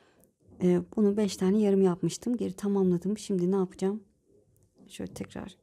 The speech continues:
göstereyim isterseniz şurada. Yenisine. Nasıl sabitleyeceğim yeni ipimi? Böyle. Evet, şimdi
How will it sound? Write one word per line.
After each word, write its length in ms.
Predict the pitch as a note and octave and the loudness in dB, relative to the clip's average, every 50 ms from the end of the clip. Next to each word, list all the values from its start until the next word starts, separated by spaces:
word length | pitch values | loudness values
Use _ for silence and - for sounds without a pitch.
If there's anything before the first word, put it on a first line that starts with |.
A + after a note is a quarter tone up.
| _ - - | _ -20 -8
göstereyim 500 | - F3+ E3 D#3+ - - F3 F3 E3+ E3 | -6 -6 -6 -6 -8 -8 -6 -4 -4 -4
isterseniz 720 | E3 - - - F3+ E3+ F3 - - E3+ E3+ E3+ F3+ - | -4 -6 -8 -8 -6 -6 -6 -6 -6 -4 -4 -4 -6 -8
şurada. 440 | - - F#3+ F#3 F#3 F3 F3 F3 F#3+ - - _ _ _ _ _ _ _ _ _ _ _ _ _ _ _ _ - - _ _ _ _ _ _ _ _ _ _ _ _ - | -12 -12 -12 -8 -6 -4 -4 -4 -6 -8 -12 _ _ _ _ _ _ _ _ _ _ _ _ _ _ _ _ -20 -20 _ _ _ _ _ _ _ _ _ _ _ _ -6
Yenisine. 520 | F3+ F3+ E3+ - - - - F3 E3 D3+ - _ _ _ _ _ _ _ _ _ _ _ _ _ _ _ _ _ _ _ _ _ _ _ _ _ - | -4 -4 -4 -4 -8 -8 -8 -8 -8 -8 -10 _ _ _ _ _ _ _ _ _ _ _ _ _ _ _ _ _ _ _ _ _ _ _ _ _ -4
Nasıl 200 | E3+ E3+ F3 - | -4 -4 -4 -6
sabitleyeceğim 760 | - - F3+ E3+ D#3+ D#3+ E3+ - _ - D#3+ - E3+ E3+ E3+ | -10 -6 -6 -6 -4 -6 -8 -10 _ -12 -8 -6 -4 -4 -2
yeni 220 | E3+ E3 E3 E3 E3 | -2 -2 -2 -4 -6
ipimi? 440 | D#3+ - - - - F3 F#3+ A3 G#3+ - _ _ _ _ - _ _ _ _ _ _ _ _ _ _ _ _ _ _ _ _ _ _ _ _ _ _ _ _ _ _ _ _ _ _ _ _ _ _ _ _ _ _ _ _ _ _ _ _ _ _ _ _ _ _ - | -8 -10 -10 -6 -4 -2 -2 -4 -6 -10 _ _ _ _ -20 _ _ _ _ _ _ _ _ _ _ _ _ _ _ _ _ _ _ _ _ _ _ _ _ _ _ _ _ _ _ _ _ _ _ _ _ _ _ _ _ _ _ _ _ _ _ _ _ _ _ -8
Böyle. 220 | - F3+ F3 E3 - _ - - - _ _ _ _ _ _ _ _ _ _ _ _ - _ _ _ _ - - _ _ _ _ _ _ _ _ _ _ _ _ _ _ G2 F#2 _ _ _ _ _ _ _ _ _ _ - - - _ _ _ - _ - - - - - - | -6 -6 -6 -6 -10 _ -20 -20 -20 _ _ _ _ _ _ _ _ _ _ _ _ -20 _ _ _ _ -20 -20 _ _ _ _ _ _ _ _ _ _ _ _ _ _ -20 -20 _ _ _ _ _ _ _ _ _ _ -20 -20 -20 _ _ _ -20 _ -20 -20 -20 -14 -6 -4
Evet, 340 | F3+ F3+ F3 F3 F3 F3 - | -2 0 0 0 -2 -4 -8
şimdi 560 | - - A3+ G#3+ F#3+ F3+ F3 F3 F#3+ G#3+ | -8 -4 -2 0 0 2 2 0 0 -2